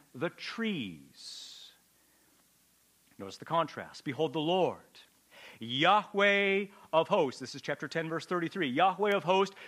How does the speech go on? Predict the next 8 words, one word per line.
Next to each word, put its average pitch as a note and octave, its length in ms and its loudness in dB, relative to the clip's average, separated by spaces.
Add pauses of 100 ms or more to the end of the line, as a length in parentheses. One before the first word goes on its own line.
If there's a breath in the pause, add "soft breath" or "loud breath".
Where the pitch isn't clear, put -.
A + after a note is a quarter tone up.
will G#3 500 6 (180 loud breath)
cut G#3 480 2 (280 loud breath)
off G3+ 460 8 (160 loud breath)
the E3+ 160 2
branches F#3 920 2
of F3 240 2
this E3 220 0
army E3 560 2